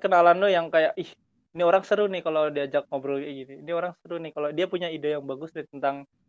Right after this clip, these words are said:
misalnya, eh, pengolahan sampah di lingkungannya," atau, "Oh, ini orang bisa nih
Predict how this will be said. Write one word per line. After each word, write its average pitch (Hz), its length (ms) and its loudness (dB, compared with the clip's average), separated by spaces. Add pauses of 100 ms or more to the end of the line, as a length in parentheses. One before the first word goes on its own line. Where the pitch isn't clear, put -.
(240)
misalnya, 147 400 -4 (560)
eh, 135 220 0
pengolahan 135 420 2
sampah 135 400 -6 (560)
di 139 320 -8 (160)
lingkungannya," 135 880 -6
atau, 135 320 -6 (800)
"Oh, 165 160 6
ini 165 80 0
orang 180 380 4
bisa 156 260 0
nih 139 240 -8